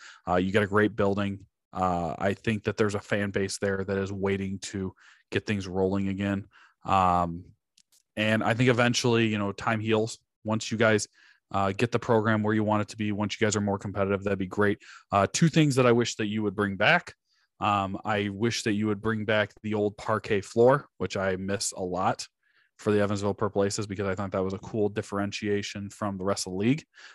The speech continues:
Uh, as nice as the Ford Center is, it would look even nicer with the parquet. Uh, also, I think you need to bring the t-shirts back more often than you do. I think I saw that you brought 'em back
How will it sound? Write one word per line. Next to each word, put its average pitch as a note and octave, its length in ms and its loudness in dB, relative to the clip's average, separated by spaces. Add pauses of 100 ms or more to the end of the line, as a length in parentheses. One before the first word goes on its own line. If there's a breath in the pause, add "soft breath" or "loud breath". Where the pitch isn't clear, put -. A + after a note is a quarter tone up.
(140)
Uh, F#2 160 2
as G#2 140 2
nice G#2 200 2
as - 40 -6
the G#2 80 -6
Ford G#2 280 0
Center G#2+ 280 0
is, A#2+ 240 2
it - 120 -6
would G2 140 -2
look G2 200 -6
even F#2+ 200 -6
nicer F#2+ 280 -2
with G2+ 100 -4
the - 60 -20
parquet. - 440 -2 (540 loud breath)
Uh, G2 200 4
also, B2+ 460 6
I A#2 120 4
think A2 240 -4
you A#2 60 0
need A2+ 100 0
to G#2 60 -6
bring G#2+ 160 -2
the G2 60 -6
t-shirts G#2+ 440 -4
back G2 240 0
more G2+ 300 0
often G2 240 -2
than F#2+ 160 -2
you F#2 80 -4
do. B2+ 340 6
I G2+ 100 4
think B2 200 0
I A2+ 80 4
saw B2+ 240 4
that A#2+ 80 2
you G#2+ 100 -2
brought A#2+ 240 4
'em A#2 80 0
back G#2+ 240 2